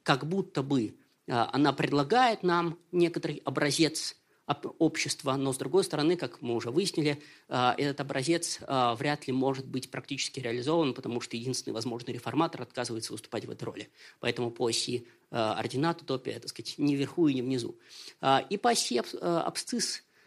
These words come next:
а, она тоже где-то посерединке, потому что, с одной стороны, как уже отметил я, есть зазор между христианским откровением и естественным разумом.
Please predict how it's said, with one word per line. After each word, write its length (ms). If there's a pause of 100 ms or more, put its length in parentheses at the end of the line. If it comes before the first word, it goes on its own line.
(140)
а, 260
она 160
тоже 240
где-то 240
посерединке, 560
потому 240
что, 100
с 40
одной 160
стороны, 320
как 300
уже 420
отметил 420
я, 160 (360)
есть 360
зазор 500 (360)
между 680 (220)
христианским 560
откровением 560
и 20
естественным 400
разумом. 340